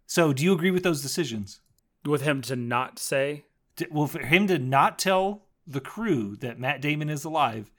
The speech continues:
Speaker 1: and then him not wanting to go back to Mars to get him.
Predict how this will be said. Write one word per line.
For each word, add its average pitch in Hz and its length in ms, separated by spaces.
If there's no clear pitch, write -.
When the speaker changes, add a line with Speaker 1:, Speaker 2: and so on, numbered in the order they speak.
Speaker 1:
and 131 140
then 139 140
him 160 340
not 143 560
wanting 202 380
to 165 60
go 151 220
back 151 220
to 160 100
Mars 139 580
to 110 120
get 131 260
him. - 320